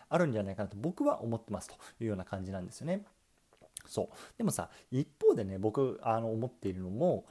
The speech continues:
あの、このミリオンの土地って、この住宅街とかね、いわゆる子育て環境にね、適した土地っていうのがね、まあ、多いんですよね。まあ、いわゆる治安がいいとこなんですよ。うん。でもさ、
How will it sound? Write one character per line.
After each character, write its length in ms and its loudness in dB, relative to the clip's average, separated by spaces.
あ 140 -2
の、 60 -8
こ 100 -8
の 120 -6
ミ 140 0
リ 140 0
オ 80 2
ン 60 -2
の 100 -4
土 160 -8
地 160 -4
っ 40 -4
て、 440 2
こ 140 -8
の 100 -6
住 240 2
宅 260 0
街 200 0
と 100 -12
か 140 -8
ね、 240 -2
い 60 0
わ 80 6
ゆ 80 2
る 40 0
子 180 -8
育 240 -4
て 120 -6
環 260 0
境 200 0
に 140 -6
ね、 100 -2
適 240 -8
し 60 -10
た 100 -14
土 140 -8
地 100 -14
っ 20 -20
て 120 -10
い 20 -4
う 20 -6
の 40 -6
が 80 -2
ね、 180 -6
ま 120 2
あ、 20 2
多 160 0
い 40 -4
ん 60 -6
で 80 -6
す 100 -18
よ 80 -4
ね。 200 -4
ま 80 -4
あ、 40 -2
い 80 0
わ 80 4
ゆ 60 0
る 120 -8
治 200 -2
安 220 -2
が 100 2
い 100 4
い 40 0
と 100 -6
こ 100 -2
な 60 -6
ん 60 -12
で 80 -14
す 80 -8
よ。 100 -10
う 40 -10
ん。 80 -14
で 60 -4
も 60 -2
さ、 180 -8